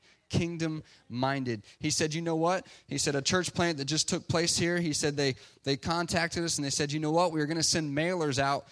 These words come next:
in your area, but we didn't want to, we didn't wanna come in your territory.'" And the pastor said, "What are you doing? Send your mailers out. Send your mailers out because you're gonna reach people that we can't reach. You're gonna do things for the kingdom that we can't do. Our job as a church is to continue to grow,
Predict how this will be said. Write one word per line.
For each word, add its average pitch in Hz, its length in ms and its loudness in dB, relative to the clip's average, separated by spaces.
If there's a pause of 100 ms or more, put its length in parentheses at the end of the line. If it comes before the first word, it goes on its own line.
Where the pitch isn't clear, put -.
(380)
in 139 160 -2
your 156 240 4
area, 127 640 2
but 123 80 0
we 139 120 0
didn't 139 280 -2
want 135 240 -4
to, 120 360 -2 (140)
we 131 100 -2
didn't 127 120 -2
wanna 120 160 -4
come 123 180 -6
in 117 80 -6
your 117 80 -6
territory.'" 117 460 -4
And 104 100 -8
the 107 40 -10
pastor 127 320 -6
said, 104 160 -6
"What 113 180 -8
are - 20 -10
you 131 140 -8
doing? 117 260 -10
Send 139 240 -8
your 131 100 -10
mailers 117 360 -8
out. 98 240 -12 (520)
Send 185 280 -2
your 175 80 2
mailers 170 340 4
out 139 240 0
because 143 300 0
you're 180 100 2
gonna 196 160 0
reach 190 300 0
people 180 260 0
that 165 120 -2
we 170 120 2
can't 170 320 0
reach. 151 480 -2 (760)
You're 175 120 4
gonna 202 160 4
do 202 160 4
things 190 320 0
for - 80 -4
the 170 100 -2
kingdom 185 300 -2
that 170 100 2
we 180 140 2
can't 180 340 0
do. 156 300 2 (220)
Our 190 240 6
job 185 280 2
as 165 100 0
a 165 60 -2
church 185 300 0
is 165 80 -2
to 156 80 0
continue 180 380 -4
to 165 100 -2
grow, 180 400 2